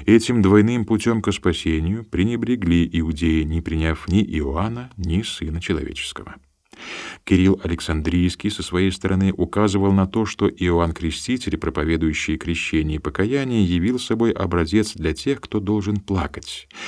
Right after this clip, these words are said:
А Господь, проповедующий Царство Небесное, явил собой отраду и светлость, которыми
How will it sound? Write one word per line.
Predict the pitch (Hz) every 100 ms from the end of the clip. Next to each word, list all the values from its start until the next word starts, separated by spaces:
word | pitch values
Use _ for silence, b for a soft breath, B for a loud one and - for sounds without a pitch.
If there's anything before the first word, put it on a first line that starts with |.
| B B
А | -
Господь, | 73 73 - - 156 - -
проповедующий | 73 78 71 73 71 - 73
Царство | - 76 - 78
Небесное, | 76 76 - 73 71 76 B B B
явил | 78 113 151
собой | 143 131 139
отраду | - - - 76 76 104 113
и | - -
светлость, | - 87 82 71 - 73 - - - B B
которыми | 80 - 82 80